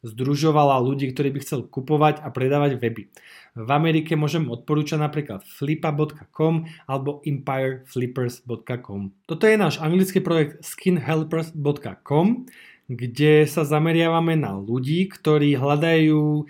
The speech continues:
rôzne prípravky na pomoc s akné a s rôznymi kožnými problémami. V tomto projekte som vám chcel ukázať, že je to úplne bežný magazín. Takýchto magazínov mám niekoľko v Čechách aj na Slovensku, len je po anglicky.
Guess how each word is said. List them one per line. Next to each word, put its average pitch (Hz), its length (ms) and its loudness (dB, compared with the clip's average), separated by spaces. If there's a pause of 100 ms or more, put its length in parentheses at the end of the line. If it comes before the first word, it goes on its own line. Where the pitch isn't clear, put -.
(180)
rôzne 156 400 0
prípravky 147 720 0
na 135 160 -2
pomoc 147 480 0
s 117 240 -10 (240)
akné 160 560 0
a - 0 -
s 127 80 -4
rôznymi 147 400 0
kožnými 139 400 -2
problémami. 117 560 -2
V - 160 -20
tomto 220 160 2
projekte 196 320 4
som 220 160 2
vám 202 80 2
chcel 196 240 2
ukázať, 117 560 -2
že 120 400 0
je 151 80 0
to 190 160 -6
úplne 190 400 0
bežný 185 560 2
magazín. 107 880 -6 (320)
Takýchto 190 320 -2
magazínov 160 560 2
mám 127 160 0
niekoľko 135 480 0
v - 80 -12
Čechách 165 320 0
aj 123 80 0
na 98 80 -6
Slovensku, 110 800 -6 (240)
len 180 240 4
je 226 80 6
po 151 240 2
anglicky. 156 560 -2